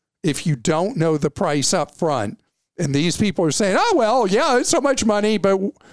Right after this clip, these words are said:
we're gonna charge you for it anyway, even though we told you it was gonna be free."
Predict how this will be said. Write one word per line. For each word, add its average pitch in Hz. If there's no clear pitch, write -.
we're 180
gonna 202
charge 190
you 185
for 180
it 170
anyway, 180
even 170
though 165
we 156
told 226
you 190
it -
was 151
gonna 165
be 143
free." 196